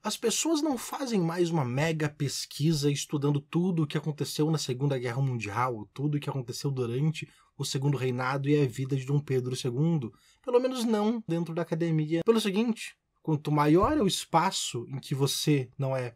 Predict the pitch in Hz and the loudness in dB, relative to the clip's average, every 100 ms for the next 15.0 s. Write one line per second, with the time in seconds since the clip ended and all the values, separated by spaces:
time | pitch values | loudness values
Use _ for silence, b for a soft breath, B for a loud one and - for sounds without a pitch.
0 | _ _ _ _ 123 131 127 143 - 180 | _ _ _ _ -2 0 2 -2 -2 0
1 | 185 269 - b b - 208 240 226 - | 2 0 -8 b b 2 4 6 2 0
2 | 202 202 202 196 190 190 196 196 - 180 | 2 2 2 0 -2 0 0 0 -2 -2
3 | 175 180 180 180 - 180 160 175 175 - | -2 -2 0 0 0 -2 0 0 -4 2
4 | 180 175 143 - - B B - 214 330 | 4 4 0 -6 -14 B B -4 0 2
5 | 302 175 143 208 226 175 156 147 - - | 2 2 4 4 4 2 2 0 -2 -2
6 | 165 180 151 - 147 147 147 131 - 143 | 2 2 0 -2 -2 -2 -2 -4 -4 -6
7 | 135 156 202 165 - B B - - _ | -2 2 2 2 -2 B B -10 -10 _
8 | 262 294 277 208 180 - 147 - - 202 | 6 6 4 -2 -6 -2 -2 -2 -4 -4
9 | - - 123 113 - 175 180 - 190 - | -6 -10 -8 -8 -6 -2 -2 -2 -4 -2
10 | 190 190 190 170 185 190 - 190 190 202 | -4 2 2 2 -4 -4 -2 2 2 2
11 | 214 - 214 214 226 220 226 B B B | -2 -6 -2 -2 0 -2 -6 B B B
12 | 254 285 226 202 202 - 190 175 160 147 | -2 2 4 2 0 -4 -4 -2 0 -2
13 | 240 247 220 214 - 220 214 202 220 220 | -2 -2 -4 -4 -2 -2 -2 -4 -6 -8
14 | 180 175 180 180 190 185 185 196 175 190 | -4 -2 -2 -2 0 2 2 2 0 -8